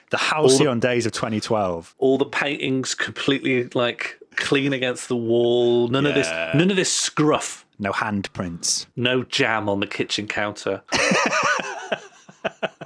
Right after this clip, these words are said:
Speaker 1: mean, we're all fucking sick of covid, right? 'Cause it, it's shit.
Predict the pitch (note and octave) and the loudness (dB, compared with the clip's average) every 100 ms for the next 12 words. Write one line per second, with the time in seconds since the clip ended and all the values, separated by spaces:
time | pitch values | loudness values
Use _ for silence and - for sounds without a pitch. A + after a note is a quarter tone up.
0 | - _ _ D#3+ F3+ G#3 G#3+ - E3 B2+ | -20 _ _ 0 2 4 2 0 -2 -2
1 | - A#2 A2 G2 - - A2+ G2 F2 F#2+ | -2 -2 -2 -2 -4 -4 -2 -2 -4 -4
2 | G#2 - F#2+ F#2+ - G2 - - A#2+ E2+ | -4 -8 -12 -14 -16 -6 -2 0 -2 -4
3 | - - | -8 -12